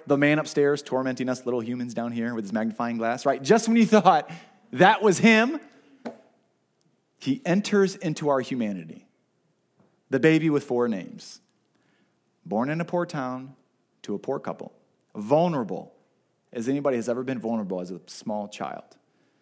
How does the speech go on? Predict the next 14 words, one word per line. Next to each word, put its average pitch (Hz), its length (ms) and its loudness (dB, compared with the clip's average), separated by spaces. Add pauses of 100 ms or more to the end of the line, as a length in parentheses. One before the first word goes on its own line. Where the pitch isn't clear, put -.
(340)
He - 180 -16
enters 139 360 -8
into 123 360 -6
our 107 140 -6
humanity 101 560 -4
to - 160 -12
be 104 460 -4 (160)
our 90 400 -10
peace. - 640 -18 (2750)
So - 140 -4
if 117 120 -4
you've 147 140 -2
had 143 160 2
enough, 120 480 -4